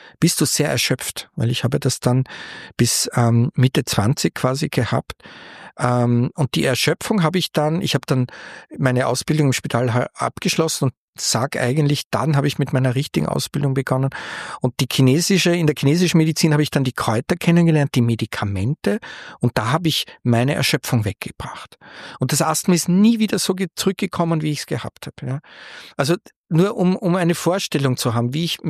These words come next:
achtzehn war und Medizin studiert habe, da war in, im neunten Bezirk da in der Anatomie ein Hörsaal, wo man, weiß ich nicht, siebzehn, achtzehn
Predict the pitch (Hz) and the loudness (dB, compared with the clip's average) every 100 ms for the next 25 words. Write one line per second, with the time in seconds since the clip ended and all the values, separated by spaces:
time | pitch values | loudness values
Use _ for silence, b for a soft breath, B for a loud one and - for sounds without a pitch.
0 | - 139 - - 175 175 175 180 151 156 | -4 -6 -6 -4 -2 0 -2 -2 -2 -2
1 | 151 - 185 - - 185 - 180 175 - | -4 -4 -4 -4 -6 -4 -2 -2 -2 -6
2 | B B B B B B 131 139 147 - | B B B B B B -2 0 0 0
3 | 147 143 - 139 135 135 - 165 151 - | 2 2 2 2 2 0 -2 -2 -4 -2
4 | 160 160 - 147 147 147 139 131 131 135 | -2 -2 -2 -2 -2 0 -2 0 -2 0
5 | 131 131 143 208 233 B B B 139 135 | 0 2 4 4 2 B B B 0 2
6 | 113 143 185 - 175 185 175 160 156 151 | 4 2 0 0 0 0 0 2 2 2
7 | 147 - _ - 104 120 - 113 - 131 | -2 -4 _ -10 -6 -6 -6 -8 -10 -14
8 | - - - 123 - 135 110 - 143 | -10 -4 0 0 0 -2 -4 -4 -4